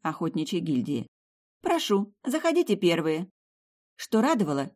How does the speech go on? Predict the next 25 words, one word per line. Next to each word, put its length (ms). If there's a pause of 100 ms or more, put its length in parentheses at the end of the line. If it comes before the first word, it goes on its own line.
никто 380
мне 180
не 120
перечил. 500 (640)
Понурив 420
головы, 520
работяги 580
и 200
управляющая 840
отправились 640
внутрь 340
помещения. 760 (300)
Удивительное 680
послушание. 720 (480)
Поэтому 440
душевную 520
силу 300
применять 480 (140)
не 140
пришлось. 580 (640)
"Я 240
тоже 260
хочу 300
принять 340
участие". 680